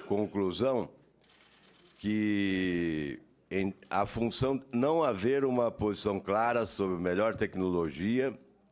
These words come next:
especialmente pelo fato da escolha de um empreendimento ter ordem de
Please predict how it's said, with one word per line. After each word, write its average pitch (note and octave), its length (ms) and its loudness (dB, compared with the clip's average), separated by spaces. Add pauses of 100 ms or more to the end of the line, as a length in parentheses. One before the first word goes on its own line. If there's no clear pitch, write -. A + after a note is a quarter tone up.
(600)
especialmente A#2 680 2
pelo A#2+ 220 0
fato G#2+ 400 0
da F#2 160 0
escolha G#2+ 600 0
de D#2 140 -6
um G2 80 0
empreendimento G2 760 -2
ter G#2+ 260 -2
ordem F#2 760 -2 (1000)
de F#2 840 0